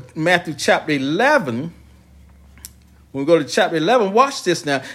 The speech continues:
This will blow your mind here. Uh, when we go to Matthew chapter eleven, look what happened. Now, this is, now, now this is,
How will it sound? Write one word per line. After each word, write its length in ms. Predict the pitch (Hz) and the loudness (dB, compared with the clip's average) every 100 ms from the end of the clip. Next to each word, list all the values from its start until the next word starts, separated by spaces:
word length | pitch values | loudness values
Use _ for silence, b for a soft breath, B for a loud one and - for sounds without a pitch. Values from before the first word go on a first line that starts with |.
| B | B
This 160 | 277 | -2
will 80 | 311 | -2
blow 200 | 160 165 | 4 4
your 120 | 190 | 6
mind 320 | 202 311 294 160 | 0 -2 0 0
here. 220 | 120 110 | 0 0
Uh, 200 | 135 131 | 0 0
when 140 | 131 156 | 0 0
we 80 | |
go 100 | 170 | 4
to 80 | 175 | 4
Matthew 320 | 170 180 180 | 4 0 -2
chapter 420 | 175 - 220 233 240 | -6 2 2 2 -6
eleven, 640 | 233 220 262 202 147 170 B B B - | -4 0 2 2 0 -6 B B B -6
look 200 | 254 - | -6 -2
what 140 | 254 | -2
happened. 260 | 220 180 156 | 0 0 0
Now, 100 | 156 | 2
this 200 | 277 302 | 2 2
is, 220 | 214 170 B B B | 0 0 B B B
now, 220 | 180 175 160 | -2 -2 0
now 200 | 175 170 | 0 2
this 200 | 196 262 | 2 0
is, 460 | 247 - - - | -2 -2 -4 -6